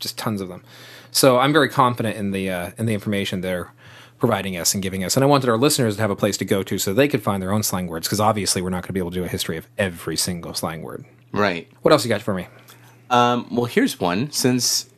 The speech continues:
Speaker 2: <laughs> we're talking about dude, let's talk about another word that would go very well with it if you see the, saw the movie Dude, Where's My Car? <laughs>
Speaker 1: Okay.
Speaker 2: Uh, sweet.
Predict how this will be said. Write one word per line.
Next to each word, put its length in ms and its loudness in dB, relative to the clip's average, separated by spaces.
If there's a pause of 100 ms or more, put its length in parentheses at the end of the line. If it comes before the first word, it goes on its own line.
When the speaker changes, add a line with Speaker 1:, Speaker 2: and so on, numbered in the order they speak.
(240)
Speaker 2:
<laughs> 340 -2
we're 60 2
talking 380 2
about 380 0
dude, 460 0 (300)
let's 180 -2
talk 200 0
about 240 2
another 240 0
word 260 0
that 220 -2
would 160 -2
go 160 2
very 160 4
well 160 0
with 160 -2
it 180 0
if 140 -6
you 80 -2
see 180 2
the, 220 -4
saw 160 2
the 60 -4
movie 200 -4
Dude, 260 0
Where's 200 0
My 140 -4
Car? 380 -2 (360)
<laughs> 160 -10 (600)
Speaker 1:
Okay. 320 0
Speaker 2:
Uh, 220 0 (100)
sweet. 680 -2